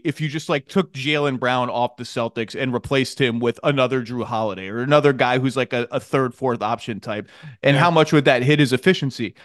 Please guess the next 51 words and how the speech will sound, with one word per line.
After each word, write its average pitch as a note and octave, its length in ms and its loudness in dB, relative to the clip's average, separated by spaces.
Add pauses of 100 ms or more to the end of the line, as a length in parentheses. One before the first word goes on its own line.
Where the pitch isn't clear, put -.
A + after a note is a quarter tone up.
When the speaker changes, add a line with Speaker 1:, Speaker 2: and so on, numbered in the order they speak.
(440)
Speaker 1:
And E3 200 4
you, D#3 240 4
and, D#3+ 180 4
and D#3 200 0
I D#3 100 4
think G3+ 200 -2
it's F#3+ 80 -10
the F3+ 80 -2
same F#3 220 2
thing F3+ 140 -2
for E3 80 -4
Derek D3 360 -2
White D3+ 200 0
versus C#3+ 360 -8
Jaylen C3+ 340 0
Brown D3+ 260 -2
is, A2+ 140 -6
like, A#2+ 320 -6
Jaylen D3 320 2
Brown's C#3 260 2
averaging, B2+ 320 0
I A#2 60 -4
think, B2+ 220 -10
Speaker 2:
Yeah. C3 80 -2
Speaker 1:
twenty-three, C3 400 -2
twenty-four C3+ 480 2
a D3 40 4
game. B2 220 2
That's C3 220 0
a - 20 -8
seven, C#3+ 720 0
eight C#3 320 0
point C3 260 -4
gap. C#3+ 400 0 (920)
That's A3+ 200 -2
a D#4 60 4
lot B3 260 0
of F3 100 -4
points. C3+ 560 -4 (540)
How A3 320 2
much A#3 300 0
of E3 100 2
that E3 260 0
does D3 200 -4
that, D3+ 420 -2
does C#3+ 180 -6
Derek D3 300 2
White C#3 260 0
make C3 220 -4
up B2+ 160 -2
for D#3+ 420 -4